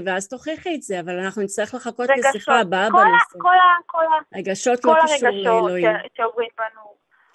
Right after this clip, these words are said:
Speaker 2: כל
Speaker 1: רגשות
Speaker 2: ה-,
Speaker 1: לא
Speaker 2: לא, לא
Speaker 1: קשורים
Speaker 2: קשור לאלוהים.
Speaker 1: לאלוהים.
Speaker 2: בלי קשר לאלוהים עכשיו, עזבי אלוהים, עזבי אלוהים, לא קשור לאלוהים. אני אומרת לך עכשיו,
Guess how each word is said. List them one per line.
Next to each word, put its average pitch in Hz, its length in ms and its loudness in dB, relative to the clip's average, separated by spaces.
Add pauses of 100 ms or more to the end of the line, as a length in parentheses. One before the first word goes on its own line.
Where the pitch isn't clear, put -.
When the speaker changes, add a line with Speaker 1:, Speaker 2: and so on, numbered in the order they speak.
(120)
Speaker 2:
כל - 100 0
Speaker 1:
רגשות 285 360 6
Speaker 2:
ה-, - 140 2
Speaker 1:
לא - 0 -
Speaker 2:
לא, 269 60 4
לא 285 100 4
Speaker 1:
קשורים 403 160 6
Speaker 2:
קשור 269 120 2
לאלוהים. 269 240 6
Speaker 1:
לאלוהים. 240 300 2
Speaker 2:
בלי 202 120 -6
קשר 494 300 0
לאלוהים 294 260 0
עכשיו, 254 220 -8 (140)
עזבי 381 220 -8
אלוהים, 285 280 4
עזבי 240 240 -4
אלוהים, 233 320 -2
לא 269 120 0
קשור 320 280 -4
לאלוהים. 208 260 -4
אני 220 80 -12
אומרת 302 200 -2
לך 311 140 -4
עכשיו, 247 200 0